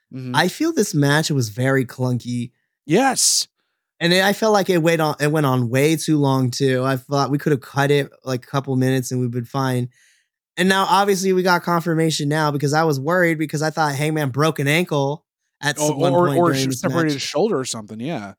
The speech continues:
Speaker 2: I'm like, "Jeez Louise." I was like, "We're literally a week away from Revolution, so we cannot get people hurt right now."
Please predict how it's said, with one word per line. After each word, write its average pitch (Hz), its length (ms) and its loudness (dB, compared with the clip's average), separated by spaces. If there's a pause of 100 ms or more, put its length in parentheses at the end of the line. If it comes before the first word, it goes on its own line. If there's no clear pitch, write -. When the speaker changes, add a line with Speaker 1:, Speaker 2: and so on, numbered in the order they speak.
(360)
Speaker 2:
I'm 214 120 -2
like, 240 200 2
"Jeez 269 400 0
Louise." 254 540 0
I 214 80 2
was 208 140 2
like, 214 120 2
"We're 226 120 -2
literally 294 500 0
a 262 100 2
week 254 300 -2
away 240 260 2
from 233 160 -4
Revolution, 214 680 0
so 156 160 -4
we 202 100 0
cannot 247 460 0
get 233 180 0
people 220 340 -2
hurt 214 260 0
right 170 200 0
now." 139 380 -2